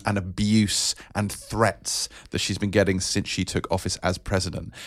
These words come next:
And it kind of, it really sort of lands, it, it, I mean, the misogyny is kind of rife all the way through this, the amount of aggravation and grief and just hatred she gets just for being a woman, uh, comes across in this show. And I've,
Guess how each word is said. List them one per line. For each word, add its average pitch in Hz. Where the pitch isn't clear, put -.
And 104
it 110
kind 117
of, 113
it 110
really 135
sort 117
of 98
lands, 110
it, -
it, 101
I 131
mean, 131
the 131
misogyny 135
is 110
kind 117
of 92
rife 104
all 104
the 95
way 92
through 104
this, 85
the -
amount 101
of 104
aggravation 101
and 92
grief 104
and 92
just -
hatred -
she 104
gets -
just -
for -
being 101
a 98
woman, 98
uh, 98
comes 113
across 110
in 95
this 87
show. 92
And 104
I've, 143